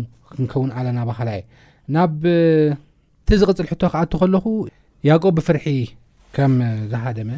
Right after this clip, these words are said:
ኢና ንርኢ እሞ ኣብ ዝሃደመሉ እዋን ብሕልሚ ከም ዝረኣየ ኢና ንርኢ። ብፍላይ፣ ብፍላይ ኣብ ዘፍጥረት ምዕራፍ ዒስራን ሸሞንተን ከይድና ንርኢ ኣሉ እዋን ሲ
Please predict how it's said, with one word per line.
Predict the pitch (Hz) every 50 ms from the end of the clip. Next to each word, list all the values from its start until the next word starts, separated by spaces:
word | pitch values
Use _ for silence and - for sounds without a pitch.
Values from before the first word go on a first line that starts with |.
| 165 160 - _ _ _ _ _ _
ኢና | - 127 135 131 123
ንርኢ | 117 113 110 110
እሞ | 113 123 156 196 202 - - _ - - - - - - _ _ _ -
ኣብ | 135 139 139 139 120 120 135 139 135 127
ዝሃደመሉ | 139 147 147 165 170 165 170 165 165 160 160 160
እዋን | 156 170 180 180 175 175 165 - 127 131 131 127 123
ብሕልሚ | 127 127 - - 156 160 156 151
ከም | - 151 139
ዝረኣየ | 123 131 123 120 120 123 120 117 113 107 101 98 - - _ -
ኢና | - 117 113 110 107
ንርኢ። | 104 104 101 98 95 98 95 95 - _ - - - - - - _
ብፍላይ፣ | _ 131 123 - 175 170 165
ብፍላይ | 156 - 170 160 156 156
ኣብ | 139 139 131 123 123 131 120
ዘፍጥረት | 135 139 - - 151 143 143 143 147 - _ - 135 131 120 117 113 110 107
ምዕራፍ | 107 110 104 107 120 123 127 120 120 - - _ _ 110 110 107 104 104 101 98 98 98 95 104 - _ _ _ _
ዒስራን | _ 113 - - 160 147
ሸሞንተን | - 151 147 135 143 120
ከይድና | - 151 139 147
ንርኢ | 147 151 147 156
ኣሉ | 156 160
እዋን | 165 165 170 170
ሲ | 165 -